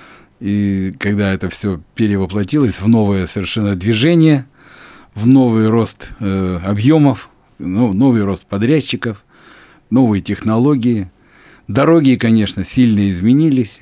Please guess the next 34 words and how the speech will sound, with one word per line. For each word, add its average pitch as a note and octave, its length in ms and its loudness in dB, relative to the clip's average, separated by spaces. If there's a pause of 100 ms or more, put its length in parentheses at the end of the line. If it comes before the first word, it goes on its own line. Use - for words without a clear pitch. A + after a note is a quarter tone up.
И G2 300 -2
можно G2+ 340 -2
сказать, G2+ 380 -4
когда F#2+ 380 -6
в - 80 -20
шестом G#2+ 400 -4
году G2 340 -4 (480)
на G2+ 200 0
трассе G#2+ 420 -4
М G#2 100 0
пять, C3 260 0
самой, F#2+ 340 -4
как F#2 160 -8
говорится, F#2+ 440 -4
нашей F#2 340 -6
великой F#2 380 -6
трассы F2+ 380 -10
с - 100 -18
Москвой, B2 500 -4 (520)
у F#2 80 -8
нас F#2+ 240 -6
умудрялись G2 640 -4
джипы, G#2 600 -2
колеса C3+ 440 -2
отлетали, B2+ 520 -2
мне G#2 200 -2
были G2 200 -4
звонки F#2+ 440 -6
такие, F#2 420 -8
значит, F2 360 -10
суровые F#2+ 680 -6 (720)
от F2+ 160 -10
разных F2 400 -6
товарищей. G#2 680 -4